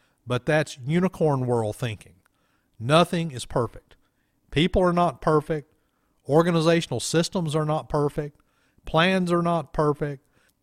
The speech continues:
There are many, many things that can cause workers to not be fully aware of their surroundings. In an ideal world, one would have a complete helicopter view of the overall picture in any given situation.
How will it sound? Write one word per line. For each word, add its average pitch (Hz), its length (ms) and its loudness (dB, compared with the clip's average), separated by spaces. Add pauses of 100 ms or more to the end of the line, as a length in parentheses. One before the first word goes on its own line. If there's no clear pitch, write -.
(540)
There 180 220 6
are 139 140 6
many, 214 420 0
many 202 420 -2
things 131 580 -2
that 117 160 -8
can 123 160 -8
cause 202 300 0
workers 117 520 -6
to 139 120 -6
not 170 440 -2
be 120 160 -4
fully 120 440 -6
aware 107 360 -8
of 104 200 -12
their 101 120 -8
surroundings. 120 640 -6 (760)
In 156 140 -2
an 165 100 2
ideal 175 440 4
world, 165 500 4 (300)
one 175 340 6
would 170 120 2
have 165 200 2
a 131 60 -6
complete 135 460 -6
helicopter 196 760 2
view 117 460 -2 (320)
of 143 160 0
the 135 160 2
overall 165 460 2
picture 175 480 -2
in 117 140 -8 (100)
any 202 220 -2
given 185 280 -2
situation. 156 840 -4